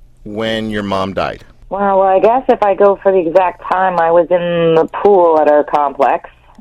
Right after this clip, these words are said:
Speaker 2: in Los Angeles, in Malibu. And my mom had gotten, I mean, we spoke the night before. My mom and I talked every day, sometimes more than once.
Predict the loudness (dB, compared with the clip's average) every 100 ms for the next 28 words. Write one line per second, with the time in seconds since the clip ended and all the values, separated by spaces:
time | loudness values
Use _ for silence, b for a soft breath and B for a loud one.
0 | -10 -6 -4 0 -2 0 0 2 2 0
1 | 0 0 0 2 4 2 0 _ b b
2 | b b b b -2 0 2 0 -2 -2
3 | 0 0 0 0 0 0 0 2 0 -2
4 | 0 0 2 0 0 2 4 2 0 0
5 | 2 2 2 2 2 0 0 -2 -2 -2
6 | -2 -2 -2 -6 -2 0 0 2 2 0
7 | -6 _ b b b b b -4 -4 -2
8 | -4 -2 -4 -2 -2 -2 -6